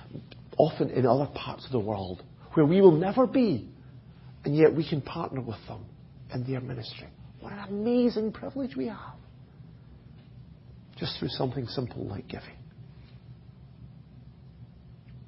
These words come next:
Secondly, but this can also impact our church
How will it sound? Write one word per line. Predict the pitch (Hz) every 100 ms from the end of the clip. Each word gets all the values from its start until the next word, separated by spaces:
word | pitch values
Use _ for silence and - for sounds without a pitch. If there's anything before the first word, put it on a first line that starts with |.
| - - - - - -
Secondly, | - 180 175 147
but | 139
this | 151 165 - -
can | 165
also | 180 220 -
impact | - 147 131 151 - 165
our | 160
church | - 254 - - -